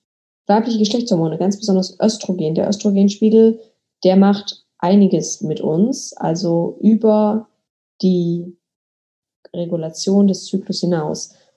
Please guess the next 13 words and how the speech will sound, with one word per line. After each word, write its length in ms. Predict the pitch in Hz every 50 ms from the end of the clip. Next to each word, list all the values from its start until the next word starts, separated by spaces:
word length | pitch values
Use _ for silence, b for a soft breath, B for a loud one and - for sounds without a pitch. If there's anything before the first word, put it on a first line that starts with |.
| b _ -
Und 200 | - 180 175 175
das 200 | 180 196 202 202
ist 140 | 208 - -
auch 220 | - 190 190 190 -
einfach 460 | - 185 190 190 - 185 185 - -
ein, 320 | 175 175 175 170 170 175
ein, 420 | - 165 165 165 160 160 - - _
hat 220 | - 160 160 - -
auch 140 | - 170 -
Einfluss 640 | - 160 180 196 196 - 208 196 190 - - _ _ _ _ _ _ _ -
auf 400 | 180 175 170 170 170 170 - _ _ -
die 460 | 175 170 165 165 165 165 165 165 _ _ _ _
Verdauungstätigkeit 2750 | - - 170 - 175 185 190 190 190 180 170 - - - - - _ _ _ _ _ _ _ _ _ _ _ _ _ _ _ _ _ _ _ _ _ _ - - 190 160 - - 143 - - - 165 156 190 202 -